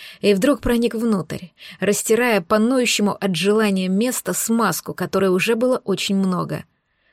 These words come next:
Только не это. Нет. Но, чёрт побери, как приятно. Ещё и ещё.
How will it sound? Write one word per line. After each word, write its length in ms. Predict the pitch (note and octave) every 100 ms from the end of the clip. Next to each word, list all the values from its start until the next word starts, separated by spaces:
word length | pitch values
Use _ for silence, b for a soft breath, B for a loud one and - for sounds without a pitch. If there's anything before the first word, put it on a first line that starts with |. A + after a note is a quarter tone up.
| _ _
Только 260 | A3 G#3 A3+
не 240 | G#3+ F#3+
это. 240 | D#3 - - _ _ _ _
Нет. 400 | G#3+ G#3+ E3+ - _ _ _ _ _ _
Но, 200 | G#3+ A3+
чёрт 460 | - - A#3 G3
побери, 440 | - F#3+ G3+ G3 - -
как 400 | - A3+ G#3 -
приятно. 800 | A3 A3+ G#3 G#3+ E3 D3 A#2+ - _ _ _ _ _ _ -
Ещё 640 | G3+ A3 - - G3+ E3+ -
и 60 | A3+
ещё. 720 | A3 A#3 - - G#3+ D#3+